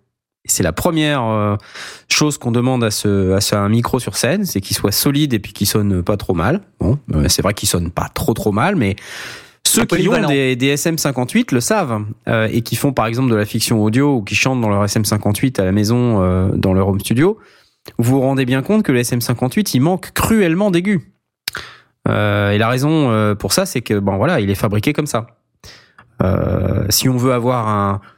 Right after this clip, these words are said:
Speaker 1: un, une voix, euh, très définie, très détaillée, c'est pas le micro qu'il vous faut. Euh, c'est un micro qui est très bien sur scène, il évite au maximum d'attraper, euh, les feedbacks, donc les larcènes sur scène,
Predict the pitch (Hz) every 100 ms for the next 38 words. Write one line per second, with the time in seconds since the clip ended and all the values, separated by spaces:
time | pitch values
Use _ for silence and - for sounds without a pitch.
0 | - - 95 101 104 117 123 120 104 98
1 | - - 117 117 - 117 131 131 - 110
2 | 110 107 139 208 - 110 185 180 131 113
3 | 113 170 180 - 113 131 92 - _ _
4 | - 87 87 87 - - 104 98 98 135
5 | - - 113 117 - - 170 196 117 107
6 | 110 - - - - - _ 101 107 120
7 | - 120 123 107 101 - 104 120 117 101
8 | 95 92 95 - 92 104 110 - - -
9 | 95 92 90 - 110 101 98 - - 185